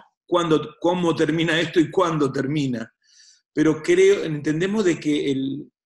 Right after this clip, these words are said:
el, la apertura debe empezar a, a, a reactivarse, porque siempre manteniendo los protocolos y demás. Nosotros, Cameco, ha asesorado a muchos de sus socios, han presentado los protocolos en,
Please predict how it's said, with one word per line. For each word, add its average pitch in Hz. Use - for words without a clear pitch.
el, 135
la 135
apertura 156
debe 170
empezar 156
a, 147
a, 120
a 127
reactivarse, 147
porque 135
siempre 190
manteniendo 165
los 147
protocolos 151
y 135
demás. 143
Nosotros, 165
Cameco, 180
ha 151
asesorado 156
a 156
muchos 160
de 143
sus 139
socios, 226
han 160
presentado 151
los 135
protocolos 143
en, 131